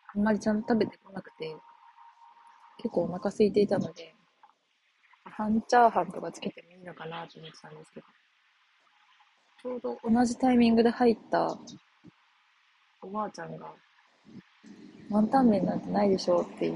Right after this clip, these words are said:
聞いたら、あの、お店のマスターが、なんか、「ちょっと用意できるよ」みたいな感じだったんで、私もそれを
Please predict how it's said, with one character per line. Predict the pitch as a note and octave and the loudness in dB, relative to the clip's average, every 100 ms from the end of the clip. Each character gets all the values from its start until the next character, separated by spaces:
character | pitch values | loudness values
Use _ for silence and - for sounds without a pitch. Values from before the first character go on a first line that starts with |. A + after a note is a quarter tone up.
| - - - | -8 -14 -10
聞 | F3 | -6
い | |
た | F#3 E3 | -4 -2
ら、 | D#3 | -4
あ | |
の、 | D#3 - - - - - - - - E3+ E3+ F3+ | -8 -14 -16 -18 -18 -16 -18 -18 -18 -16 -14 -10
お | |
店 | F#3+ G#3 | -6 -4
の | G3+ G3 _ _ _ _ _ _ _ _ _ - | -4 -6 _ _ _ _ _ _ _ _ _ -10
マ | G#3 | -10
ス | - | -4
タ | F3 | -2
ー | E3 | -2
が、 | D#3 - _ _ _ _ _ _ _ _ _ _ _ _ _ _ _ - | -4 -8 _ _ _ _ _ _ _ _ _ _ _ _ _ _ _ -14
な | F#3 | -12
ん | E3+ | -12
か、 | - - _ _ _ _ _ _ _ _ | -14 -16 _ _ _ _ _ _ _ _
「ち | - | -8
ょ | |
っ | - | 0
と | |
用 | F#3+ F3+ | 4 4
意 | |
で | E3 | 2
き | - E3+ | 0 2
る | |
よ」 | D#3+ | 0
み | D#3+ | -2
た | D#3 | -12
い | |
な | D#3 | -12
感 | D#3+ D#3 | -14 -10
じ | |
だ | D#3+ | -10
っ | D#3 - | -10 -12
た | |
ん | D#3 | -16
で、 | D#3+ _ _ _ _ _ _ _ | -18 _ _ _ _ _ _ _
私 | G3 G#3 | -4 -2
も | G3+ | -2
そ | G#3+ | 2
れ | G3 | 2
を | F#3+ | 2